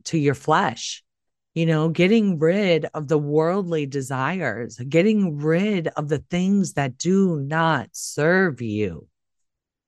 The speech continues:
right? And, and I'm victim to that too. Every day, it's a, it's a choice. It's a decision. You know, I'm down twenty pounds now, and I'm very like, "All right, man, like, let's go, Jody.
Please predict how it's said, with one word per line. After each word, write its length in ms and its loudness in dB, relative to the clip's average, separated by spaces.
right? 380 4
And, 360 2
and 220 0
I'm 260 2
victim 440 0
to 140 -6
that 260 -2
too. 480 -2
Every 280 4
day, 480 0
it's 260 -4
a, 160 -2
it's 140 -6
a 60 -6
choice. 520 2
It's 140 -4
a 80 2
decision. 960 -2
You 80 2
know, 100 2
I'm 220 4
down 400 2
twenty 280 -2
pounds 520 -2
now, 480 0
and 160 -2
I'm 340 -2
very 720 0
like, 400 -4
"All 160 2
right, 300 2
man, 520 -2
like, 280 -2
let's 300 0
go, 280 4
Jody. 440 -4